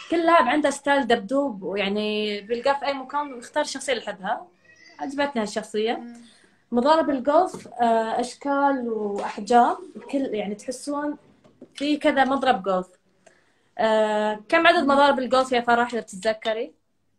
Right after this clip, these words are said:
Speaker 2: آه، أربعتاش.
Speaker 1: برافو عليك، أربعتاش مضرب جولف. شو السبب؟ ليش أربعتاش مضرب جولف؟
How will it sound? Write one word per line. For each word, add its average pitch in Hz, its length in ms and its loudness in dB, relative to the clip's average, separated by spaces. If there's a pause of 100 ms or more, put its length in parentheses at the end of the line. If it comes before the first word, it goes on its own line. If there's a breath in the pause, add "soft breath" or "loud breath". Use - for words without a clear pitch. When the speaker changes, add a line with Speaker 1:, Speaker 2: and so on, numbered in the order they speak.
(1200)
Speaker 2:
آه، 226 240 0
أربعتاش. 247 840 -6 (640)
Speaker 1:
برافو 233 340 2
عليك، 185 420 -8
أربعتاش 214 600 -2
مضرب 233 440 2
جولف. 254 320 2
شو - 180 -10
السبب؟ 240 400 0
ليش 247 220 0
أربعتاش 220 440 0
مضرب 202 340 -4
جولف؟ 214 320 -2